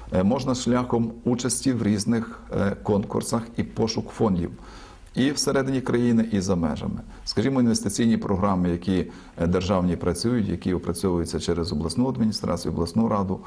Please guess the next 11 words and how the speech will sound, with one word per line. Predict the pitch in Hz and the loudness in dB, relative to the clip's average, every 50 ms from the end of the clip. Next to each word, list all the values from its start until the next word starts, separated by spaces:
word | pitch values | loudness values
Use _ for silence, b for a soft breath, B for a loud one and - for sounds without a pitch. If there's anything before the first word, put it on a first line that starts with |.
| B B B B B B B - - | B B B B B B B -2 2
е, | 90 95 | 2 4
мають | 107 107 107 104 - - | 4 4 2 2 0 2
певні | 104 101 101 104 98 | 2 2 4 4 4
вимоги, | 87 104 113 120 113 104 101 95 | 4 4 4 4 4 2 2 2
тобто | 90 - 98 - - 87 | 0 -2 -2 -2 0 0
наявність | 85 87 92 95 92 90 90 87 - - | 2 2 2 2 2 2 2 0 0 0
проектної | - 98 101 101 - 107 98 | 0 0 0 0 0 0 0
документації, | 92 95 - 98 95 92 87 90 95 90 87 - - 87 - | 0 0 0 0 0 2 2 0 0 0 0 0 -2 -4 -2
підготовчі | - 87 80 87 90 - - 107 107 104 - - 95 | -2 -2 0 0 -2 0 0 0 0 0 -2 -4 -4
всі | 90 - - 92 | -4 -4 -6 -6
процеси, | - - 92 87 - 95 92 87 90 - - | -4 -4 -4 -2 0 0 0 0 -2 -2 -4